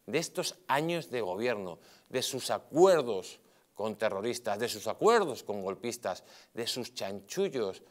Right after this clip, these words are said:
de sus dimes y diretes, de sus acuerdos con la narcodictadura y, sobre todo, a ver cómo puede explicar que su gurú, el que controla su gobierno, el que dirige el gobierno de la sombra,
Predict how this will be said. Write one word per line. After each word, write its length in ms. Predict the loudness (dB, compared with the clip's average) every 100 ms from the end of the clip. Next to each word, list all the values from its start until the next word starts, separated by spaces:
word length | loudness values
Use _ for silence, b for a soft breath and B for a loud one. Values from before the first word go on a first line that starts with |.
| b b
de 140 | -8 -8
sus 340 | -8 -10 -10 -8
dimes 420 | -6 -4 -6 -8 -10
y 120 | -8
diretes, 600 | -4 -4 -4 -2 -4 -4 B B
de 120 | -6
sus 260 | -4 -4 -2
acuerdos 600 | -4 4 6 6 4 0
con 100 | 2
la 80 | 2
narcodictadura 920 | 0 -2 -2 -2 -2 -4 -2 0 0 -2 B B
y, 80 | -8
sobre 220 | -4 -2
todo, 360 | 0 0 0
a 60 | 0
ver 120 | 0
cómo 240 | 0 -2 2
puede 180 | 2
explicar 600 | 0 -4 -8 -2 0 0 B B B
que 140 | -8 -4
su 180 | -4 -2
gurú, 440 | -2 4 4 2 B B
el 200 | -2 0
que 160 | 0 2
controla 540 | 0 2 2 4 4
su 160 | 2 0
gobierno, 720 | 2 2 2 2 -2 -6 -8 -16 _ _ _ _ _ _ _ _ _ _ -6
el 180 | -4 -2
que 140 | 0
dirige 380 | 4 4 2 0
el 80 | 0
gobierno 380 | 4 4 6
de 80 | 4
la 80 | 2
sombra, 600 | 2 -2 0 -2 -2 -6